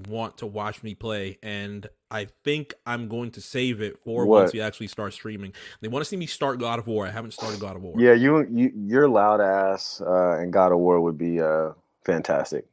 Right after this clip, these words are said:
Speaker 1: <laughs> They wanna, they wanna see me play God of War, so that, that
Speaker 2: Yeah.
Speaker 1: might be one of the things that, that we also
Speaker 2: I'm
Speaker 1: have.
Speaker 2: playing Assassin's Creed, uh, Valhalla right now,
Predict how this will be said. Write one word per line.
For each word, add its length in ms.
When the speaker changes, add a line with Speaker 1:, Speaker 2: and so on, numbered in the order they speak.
Speaker 1:
<laughs> 160
They 420
wanna, 220
they 160
wanna 200
see 100
me 60
play 160
God 160
of 60
War, 300
so 180
that, 240
that 140
Speaker 2:
Yeah. 60
Speaker 1:
might 180
be 80
one 140
of 60
the 40
things 200
that, 240
that 140
we 100
also 320
Speaker 2:
I'm 80
Speaker 1:
have. 80
Speaker 2:
playing 680
Assassin's 480
Creed, 480
uh, 180
Valhalla 520
right 200
now, 360